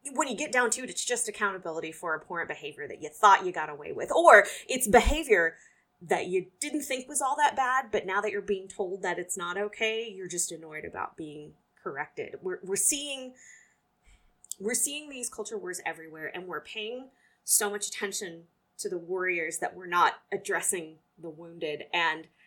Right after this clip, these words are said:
in a moment like this, we're all wounded, some of us more than others. Those, those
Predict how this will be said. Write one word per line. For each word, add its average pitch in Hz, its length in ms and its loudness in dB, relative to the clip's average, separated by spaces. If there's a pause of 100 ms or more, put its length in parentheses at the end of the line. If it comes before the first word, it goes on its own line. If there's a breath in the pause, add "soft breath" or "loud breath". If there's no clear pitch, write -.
(200 soft breath)
in 208 120 8
a 202 60 8
moment 202 320 4
like 180 240 4
this, 214 220 2
we're 247 200 0
all 214 300 4
wounded, 165 400 -8
some 214 200 2
of 220 120 -2
us 180 160 -4
more 175 200 -12
than 165 160 -14
others. 165 340 -6
Those, 254 340 0 (580 soft breath)
those 226 360 0